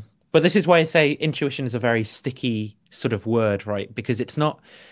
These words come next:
it's not clear to me. It's not like a, it's not like a rigorously defined mathematical term or something, you know, where it's, like, clear,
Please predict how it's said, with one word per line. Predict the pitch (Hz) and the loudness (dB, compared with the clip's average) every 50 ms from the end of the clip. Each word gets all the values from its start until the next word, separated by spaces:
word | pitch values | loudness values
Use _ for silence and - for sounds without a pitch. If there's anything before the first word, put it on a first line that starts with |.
| - _ _ - | -20 _ _ -6
it's | 156 135 | -2 -2
not | 190 190 - | -2 0 2
clear | 175 165 160 | 2 0 0
to | - 156 | 2 -2
me. | 156 | -4
It's | - 139 - | -4 -4 -4
not | 180 156 147 | -4 -2 0
like | 151 151 139 - | 0 0 0 2
a, | 139 123 120 117 113 113 - _ _ _ _ _ _ _ _ _ _ _ _ _ _ _ _ _ _ - | 2 2 2 2 0 -4 -6 _ _ _ _ _ _ _ _ _ _ _ _ _ _ _ _ _ _ -8
it's | 131 135 | -6 -2
not | 180 165 | 2 2
like | 156 151 160 | 2 4 2
a | 139 | 0
rigorously | 120 123 135 127 135 127 127 120 - 135 123 117 | 2 2 2 2 2 0 0 -2 -4 -4 -4 -4
defined | 107 117 107 - - 117 117 113 110 107 101 92 | -4 -6 -8 -4 -4 -2 -2 -2 -4 -4 -6 -6
mathematical | 117 113 - - 113 117 117 113 117 - - 113 107 | -6 -8 -6 -4 -2 -2 -2 -2 -2 -6 -8 -10 -10
term | 104 - - 101 98 95 95 | -8 -8 -8 -8 -8 -8 -10
or | 101 | -14
something, | - 98 98 - - 95 95 | -14 -14 -14 -14 -14 -12 -12
you | 98 101 | -10 -8
know, | 98 | -8
where | 98 98 80 | -6 -8 -8
it's, | - - | -8 -8
like, | 117 104 - | -10 -10 -10
clear, | - - - 131 127 123 123 127 123 123 | -14 -10 -4 0 2 4 4 2 2 -2